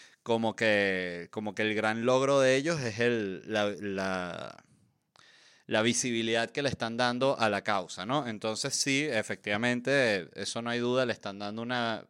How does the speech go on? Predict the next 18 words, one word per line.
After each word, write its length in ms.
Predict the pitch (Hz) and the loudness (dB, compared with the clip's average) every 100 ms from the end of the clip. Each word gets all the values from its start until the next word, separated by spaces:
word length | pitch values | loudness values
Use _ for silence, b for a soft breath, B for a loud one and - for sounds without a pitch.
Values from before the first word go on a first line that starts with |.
| - | -16
eh, 180 | 95 98 | -12 -10
una 200 | 101 113 | -6 -4
visibilidad 880 | 127 - 107 98 98 98 101 101 - | -4 -2 -2 0 0 2 2 0 -4
bestial, 760 | 110 123 120 - 127 135 160 180 B B B B B B | 0 0 0 0 4 4 2 -8 B B B B B B
pero 180 | 117 110 | 0 2
yo 140 | 107 | 2
siento 260 | 107 104 127 | 0 -2 -2
que 60 | |
es 60 | 123 | -2
una 180 | 120 131 | 0 2
visibilidad 640 | 127 - 101 98 95 92 | 2 0 -2 0 0 0
de 100 | 110 | -4
mierda, 540 | 113 110 95 78 71 - | -2 -4 -4 -6 -16 -12
este, 880 | 92 - - 98 95 87 85 82 - - | -14 -12 -6 -2 -2 -2 -4 -6 -10 -10
y 120 | 98 | -6
una 160 | 101 | -4
visibilidad 680 | 120 120 117 104 98 95 92 | -2 -2 -4 -4 -2 -2 -2
de 640 | 92 107 120 110 92 82 | -4 -2 -2 -2 -6 -12